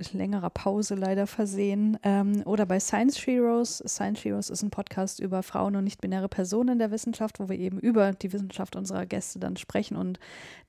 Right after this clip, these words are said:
deren Perspektive auf den Wissenschaftsbetrieb.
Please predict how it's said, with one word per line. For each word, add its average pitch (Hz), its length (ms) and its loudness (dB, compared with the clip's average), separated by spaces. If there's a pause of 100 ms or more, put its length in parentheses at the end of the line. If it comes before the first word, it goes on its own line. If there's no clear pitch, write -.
deren 208 440 6
Perspektive 185 880 0
auf 175 180 -4
den 170 260 -2
Wissenschaftsbetrieb. 233 1000 0